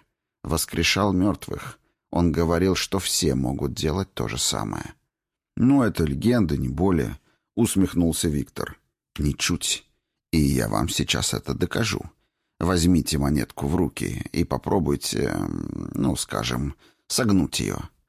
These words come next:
«А смысл? Мы же оба знаем, это невозможно». «По вере вашей вам дано будет», сказал Николас. «Следите внимательно». Он взял монетку за край большим и указательным пальцами,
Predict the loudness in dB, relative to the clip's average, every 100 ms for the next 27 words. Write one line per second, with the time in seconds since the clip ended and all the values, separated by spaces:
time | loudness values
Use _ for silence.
0 | _ -4 -2 0 4 4 4 4 0 -2
1 | _ _ _ 0 2 4 4 4 4 6
2 | 6 4 4 2 2 2 2 2 2 2
3 | 2 -2 -8 -12 _ _ _ -4 -2 0
4 | 0 2 0 0 0 -2 -2 0 0 0
5 | 0 0 0 -2 -4 -4 -8 -14 -20 _
6 | _ -8 -2 2 4 4 4 4 2 -4
7 | -2 -4 -6 -12 _ _ -6 -2 0 0
8 | -2 0 2 4 4 4 0 -4 -6 -8
9 | -14 -18 _ _ _ _ _ _ _ _
10 | _ 2 4 4 4 4 4 4 4 4
11 | 2 0 -2 -2 0 0 0 2 4 2
12 | 2 2 2 2 2 2 2 2 2 2
13 | 2 2 0 2 2 2 2 2 2 2
14 | -2 -4 -6